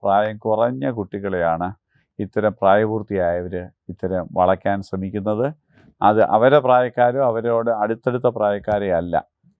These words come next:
സ്കൂൾ കുട്ടികളെ, പ്രത്യേകിച്ച് പ്ലസ് ടുവിന് താഴെയുള്ള കുട്ടികളെ, വളരെ പ്രായമുള്ള, അവരെക്കാൾ പത്ത് വയസ്സും പതിന-, പന്ത്രണ്ട് വയസ്സും ഒക്കെ കൂടിയ ആളുകൾ സൗഹൃദം സ്ഥാപിച്ച്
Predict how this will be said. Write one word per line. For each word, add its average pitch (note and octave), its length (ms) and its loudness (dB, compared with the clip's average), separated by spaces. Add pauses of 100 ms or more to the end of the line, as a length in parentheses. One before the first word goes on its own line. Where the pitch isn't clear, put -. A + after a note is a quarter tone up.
(100)
സ്കൂൾ D3+ 340 0
കുട്ടികളെ, G#2+ 400 -2
പ്രത്യേകിച്ച് G#2+ 460 -6
പ്ലസ് C#3+ 380 -2
ടുവിന് D#3+ 300 2
താഴെയുള്ള A2+ 460 2 (100)
കുട്ടികളെ, E2+ 460 -4 (840)
വളരെ B2+ 300 6
പ്രായമുള്ള, A2 600 2
അവരെക്കാൾ G2+ 400 -2 (120)
പത്ത് G2 200 -4
വയസ്സും G2+ 360 -8
പതിന-, G2 380 -12
പന്ത്രണ്ട് F#2+ 300 -10
വയസ്സും F#2+ 360 -6
ഒക്കെ G2+ 220 -12
കൂടിയ A2 400 -6
ആളുകൾ E2+ 340 -2 (460)
സൗഹൃദം G#2 460 0
സ്ഥാപിച്ച് F2+ 480 -4